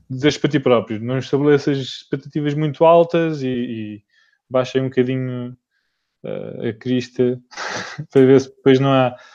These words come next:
aquela queda gigante. Mas acaba sempre por haver e isso gera, eh, não digo que tenha criado um burnout,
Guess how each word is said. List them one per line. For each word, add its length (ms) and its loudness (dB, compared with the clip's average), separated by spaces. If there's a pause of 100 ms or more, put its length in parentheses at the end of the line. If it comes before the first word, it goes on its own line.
(340)
aquela 360 2
queda 280 2
gigante. 440 0
Mas 100 2
acaba 260 4
sempre 220 -2
por 160 4
haver 340 6
e 180 -2
isso 380 -12
gera, 540 0 (800)
eh, 320 -8 (500)
não 540 -4 (180)
digo 360 -6 (120)
que 120 -16
tenha 520 -2
criado 320 2
um 140 2
burnout, 640 4